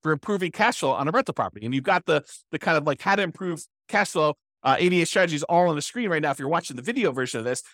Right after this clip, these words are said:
and you can see, or go listen to all the other classes we've done on how to improve cash flow. But you can look at the ones where cash flow is struggling and look and focus and say, "Okay, well, these ones are great. I don't necessarily need to focus on those, or maybe I wanna focus on those 'cause those would be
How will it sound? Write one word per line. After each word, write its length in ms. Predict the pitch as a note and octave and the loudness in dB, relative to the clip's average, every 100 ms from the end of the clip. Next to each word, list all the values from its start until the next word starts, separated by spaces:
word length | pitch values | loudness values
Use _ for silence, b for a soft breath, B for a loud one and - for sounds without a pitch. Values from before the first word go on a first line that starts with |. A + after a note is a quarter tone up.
| B | B
and 100 | D#3 | -2
you 80 | F#3+ | -2
can 140 | - | -4
see, 340 | - - A#3+ | -4 0 2
or 120 | C3 D3+ | 2 0
go 160 | G#3 | 0
listen 300 | F#3+ A3 F#3+ | 0 -2 -2
to 80 | - | -4
all 160 | F3+ E3+ | 0 0
the 120 | E3+ | 0
other 140 | D#3+ | -2
classes 380 | C#3+ G#3 A3+ D3+ | 0 0 0 -4
we've 140 | - - | -14 -4
done 200 | C3+ C3+ | -2 -2
on 100 | C3+ | -2
how 120 | D3 | 0
to 80 | C#3 | 0
improve 240 | B2 A#2 | -4 -4
cash 220 | D3 B2 | -2 -2
flow. 120 | G#2+ G2 _ - | -4 -12 _ -10
But 60 | E3 | -6
you 60 | |
can 100 | E3+ | -4
look 200 | F3 D#4+ | 0 0
at 100 | - | 0
the 80 | F#3+ | -2
ones 340 | D3+ D3+ D3 | 0 0 0
where 120 | D#3+ C#3 | -4 -8
cash 320 | - B3 - | -2 -2 -2
flow 160 | F3 | -6
is 80 | D3 | -6
struggling 440 | - B3 A#3 A2 - _ _ _ C3 | -2 -2 -2 -4 -14 _ _ _ 0
and 180 | D#3 | 2
look 180 | F3 G#3+ | 2 0
and 120 | E3+ | -2
focus 400 | - B3+ G3 E3+ | 2 0 0 -4
and 100 | C#3 | -4
say, 140 | C#3+ D3+ | -2 0
"Okay, 220 | - B2+ | 0 -2
well, 120 | B2+ | -4
these 220 | D#3+ D4 | -4 -2
ones 180 | C4 G3 | 0 0
are 80 | F#3 | -2
great. 260 | D3 D#3 D3+ | 2 2 2
I 80 | C#3+ | 0
don't 220 | G#3 F#3+ | 0 -2
necessarily 460 | D#3+ F3+ - D#3+ C#3+ | -2 -2 0 -2 -2
need 120 | C3+ | -6
to 60 | B2 | -4
focus 340 | D#3 C#3 C3+ | -4 -2 -4
on 100 | B2 | -2
those, 220 | C3+ D#3+ | 0 0
or 60 | C#3 | 0
maybe 260 | D#3+ F#3 | 0 2
I 60 | D#3 | 2
wanna 280 | B2+ F#3 F#3 | 2 2 2
focus 320 | D#3 C#3 C#3 | -2 -6 -6
on 80 | B2 | -4
those 220 | C#3 D3 | -4 -6
'cause 140 | B2 | -8
those 180 | C3+ C3+ | -8 -8
would 80 | C#3+ | -6
be 160 | C3 | -8